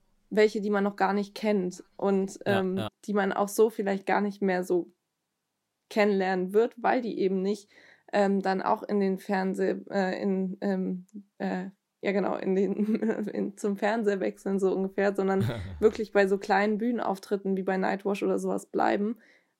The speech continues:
Speaker 1: Was heißt kleine Bühnenauftritte? Das sind ja praktisch, also auf YouTube oder sowas geht es ja auch voll oft
Speaker 2: Ja,
Speaker 1: durch die
Speaker 2: ja,
Speaker 1: Decke, so
Speaker 2: ja.
Speaker 1: die,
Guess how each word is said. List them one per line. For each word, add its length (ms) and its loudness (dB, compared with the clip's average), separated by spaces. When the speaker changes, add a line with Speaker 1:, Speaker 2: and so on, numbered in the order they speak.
Speaker 1:
Was 220 0
heißt 200 0
kleine 240 2
Bühnenauftritte? 680 -2
Das 100 -2
sind 160 2
ja 60 0
praktisch, 580 -8
also 380 -2
auf 120 -2
YouTube 400 0
oder 240 0
sowas 300 -2
geht 160 -2
es 100 -10
ja 140 0
auch 160 -4
voll 280 0
oft 180 -2
Speaker 2:
Ja, 160 -6
Speaker 1:
durch 180 -2
die 100 -2
Speaker 2:
ja, 20 0
Speaker 1:
Decke, 300 -2
so 100 0
Speaker 2:
ja. 60 0
Speaker 1:
die, 280 -2